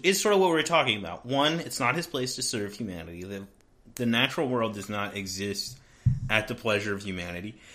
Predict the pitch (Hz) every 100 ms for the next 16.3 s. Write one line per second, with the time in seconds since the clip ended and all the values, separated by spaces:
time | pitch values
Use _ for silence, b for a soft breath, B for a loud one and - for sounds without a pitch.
0 | B - 156 170 185 170 190 196 185 -
1 | 180 175 180 139 107 120 147 151 120 120
2 | 151 165 156 131 113 120 110 113 107 -
3 | 120 127 120 113 - 117 - 113 107 101
4 | 95 110 104 101 110 95 220 269 170 117
5 | 120 131 127 139 139 139 131 143 139 196
6 | 214 120 - B B B - 202 180 247
7 | 220 165 147 139 127 165 180 165 - -
8 | 143 - - 127 110 101 95 - 101 98
9 | 98 - 160 196 120 92 90 - 69 -
10 | - - b b b b b b - 190
11 | 196 165 143 156 - 170 131 98 120 156
12 | 143 113 98 98 117 143 131 113 113 104
13 | 101 175 110 98 135 143 151 127 98 131
14 | 180 139 - 127 120 131 120 120 113 113
15 | 104 117 123 117 101 98 104 95 - 135
16 | 139 85 -